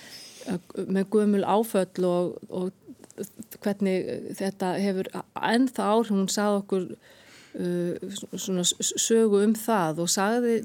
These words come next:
okkur meðal annars frá því að, að hún hefði geymt með sér í fimmtíu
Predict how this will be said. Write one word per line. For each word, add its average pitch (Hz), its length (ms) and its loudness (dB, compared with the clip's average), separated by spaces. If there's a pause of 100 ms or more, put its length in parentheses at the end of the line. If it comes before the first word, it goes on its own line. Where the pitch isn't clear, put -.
(220)
okkur 208 300 -2
meðal 208 320 2
annars 233 280 0
frá 240 200 0
því 220 300 -2
að, 160 200 -4
að 175 220 -2
hún 196 160 0
hefði 190 260 0
geymt 277 400 0
með 247 280 4
sér 175 340 0
í 220 140 0 (140)
fimmtíu 233 760 -2